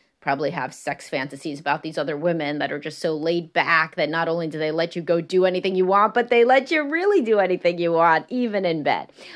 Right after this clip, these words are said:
Well, you know what? There's a really, um, easy fix, and some guys don't even realize how easy it is, you know? And that's why I'm making this post. Uh, not this post, this podcast episode. Point is,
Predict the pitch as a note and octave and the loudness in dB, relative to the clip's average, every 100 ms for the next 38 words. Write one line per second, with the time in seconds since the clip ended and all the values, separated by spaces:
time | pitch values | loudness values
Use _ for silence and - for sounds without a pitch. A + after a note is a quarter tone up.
0 | - G3 A#3+ A#3 G#3 - - _ B3+ C#4+ | -10 2 4 6 4 -6 -20 _ 2 4
1 | C#4+ C#4+ E4 C4 A3+ - B3 C4+ B3 A#3 | 6 6 6 6 4 0 2 2 4 2
2 | A3+ A#3+ C4+ D#4 D#4 D4 C#4+ C#4 B3 - | 2 0 4 6 6 4 2 2 0 -4
3 | _ _ _ - A#3 G#3+ G3 G3+ - C4 | _ _ _ 2 6 6 4 2 -4 2
4 | C#4+ D4+ C4+ A3+ G#3+ - - D4+ F3+ E3 | 6 6 4 -2 -4 -4 -2 2 4 4
5 | - G#3 G3 - C#4 A#3 G#3 G#3 G#3+ G3+ | 0 -4 -4 -2 0 2 0 -2 -6 -4
6 | F3+ D#3+ B3 G3 E3+ F3 F3+ A3+ D#4 F#4 | -6 -6 -4 -2 -2 -2 -6 0 0 0
7 | G3 B2+ F#2+ D#2+ F#3 G3+ F3 F3 F3+ G3 | -2 -2 -4 -8 -10 -6 -2 0 -2 -4
8 | - - - - F#3 F3+ - E3 D#3+ D#3+ | -10 -20 -16 -4 -2 -2 0 0 0 -4
9 | D#3+ D3 D3 - A#3+ D3 - _ _ _ | -4 -4 -6 -2 -2 -2 -6 _ _ _
10 | _ - F3+ D#3+ D3 A#2+ - _ _ - | _ -2 4 6 4 2 -4 _ _ -14
11 | C#3+ D3 - - B2+ - C#3 - D3+ D3 | -12 -12 -16 -8 -8 -8 -16 -4 0 0
12 | - - C#3+ - - - - - - - | -2 -12 -10 -12 -14 -18 -18 -18 -20 -20
13 | _ _ _ _ - G#4+ B4 A#3+ A3 E3+ | _ _ _ _ -6 -2 2 2 2 0
14 | C3+ - | -2 -12